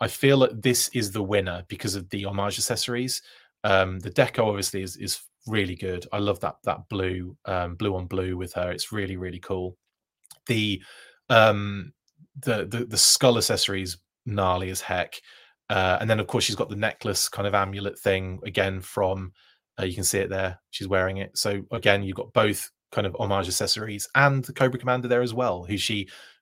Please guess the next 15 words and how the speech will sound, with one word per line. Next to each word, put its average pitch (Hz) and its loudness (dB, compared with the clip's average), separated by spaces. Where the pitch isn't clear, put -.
manages 104 2
to 107 -8
transform 95 -2
from 98 -4
that 95 -4
snake 95 -4
to 95 -4
a 90 -2
human, 92 -8
utilizing 92 -6
the, 90 -8
uh, 87 0
the 85 -12
Dragonfire. 90 -4
So, 117 6